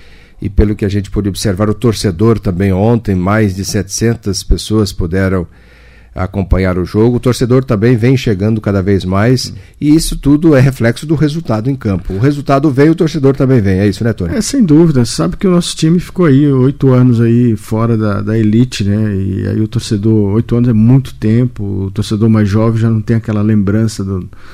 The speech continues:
Speaker 2: do, do, do nossa, da nossa boa época, da nossa boa fase, né? Então a gente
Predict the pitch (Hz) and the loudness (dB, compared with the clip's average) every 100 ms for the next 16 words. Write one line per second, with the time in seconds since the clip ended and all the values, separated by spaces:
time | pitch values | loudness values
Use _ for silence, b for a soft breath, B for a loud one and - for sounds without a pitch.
0 | B B - 95 101 101 95 92 98 98 | B B -10 -8 -4 -2 -2 -4 -2 -2
1 | 104 - 107 95 98 98 - 92 92 101 | -2 -2 -2 0 -2 -4 -6 -8 -4 -4
2 | 110 107 104 95 104 104 98 98 95 95 | -4 -4 -2 0 -2 -2 -4 -4 -6 -6
3 | - - 90 104 98 98 101 101 107 113 | -8 -8 -8 -6 -4 -4 -4 -6 -6 -4
4 | 127 - | -6 -10